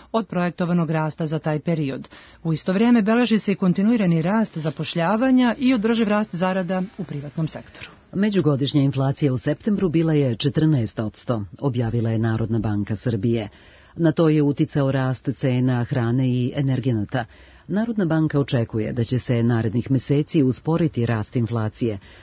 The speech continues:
Speaker 2: pa bi i krajem godine trebalo da bude niža od trenutne. Litar evrodizela narednih sedam dana na pumpama u Srbiji maksimalno će koštati dvesta dvadeset dinara, a benzin Euro Premium B M B devedeset pet sto osamdeset dinara.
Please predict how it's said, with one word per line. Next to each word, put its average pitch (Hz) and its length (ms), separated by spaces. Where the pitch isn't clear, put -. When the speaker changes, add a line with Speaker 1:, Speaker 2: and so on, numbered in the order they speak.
Speaker 2:
pa 147 120
bi 127 200
i - 20
krajem 107 360
godine 151 380
trebalo 107 360
da 104 120
bude 127 440
niža 120 460
od 101 280
trenutne. 104 560
Litar 190 460
evrodizela 165 680
narednih 131 420
sedam 175 280
dana 165 280
na 156 120
pumpama 151 420
u 143 80
Srbiji 139 600
maksimalno 139 600
će 95 140
koštati 135 520
dvesta 131 400
dvadeset 110 500
dinara, 135 440
a 113 60
benzin 120 500
Euro 113 240
Premium 117 560
B 123 100
M 113 160
B 113 160
devedeset 107 520
pet 165 240
sto - 280
osamdeset 104 560
dinara. 110 440